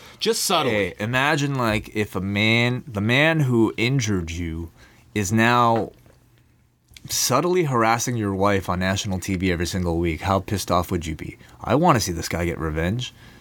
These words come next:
Speaker 2: So I agree. I, I think these Joe Renee segments are great, and I look forward to 'em every week.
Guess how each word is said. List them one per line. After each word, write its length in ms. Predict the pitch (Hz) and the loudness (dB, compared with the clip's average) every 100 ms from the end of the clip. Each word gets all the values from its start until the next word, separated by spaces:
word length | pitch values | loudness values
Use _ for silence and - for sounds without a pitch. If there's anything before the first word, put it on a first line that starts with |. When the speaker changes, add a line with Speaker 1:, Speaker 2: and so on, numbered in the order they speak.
| - | -20
Speaker 2:
So 440 | - - 90 87 - | -10 0 2 2 2
I 100 | 92 | 2
agree. 360 | 98 98 98 80 | 2 2 2 2
I, 340 | - 98 78 | 2 2 2
I 20 | |
think 220 | 95 101 92 | 0 -2 0
these 240 | 95 85 | -2 0
Joe 260 | - 95 95 | 0 2 2
Renee 280 | 92 92 | 2 2
segments 340 | 87 92 90 85 | 2 0 0 -2
are 60 | |
great, 280 | 78 87 85 | -2 0 0
and 80 | 80 | 0
I 60 | 76 | -2
look 180 | 80 | -4
forward 260 | - 80 82 | -4 -4 -2
to 100 | 87 | -4
'em 100 | 73 | -4
every 200 | 73 73 | -4 -4
week. 200 | 76 73 | -4 -6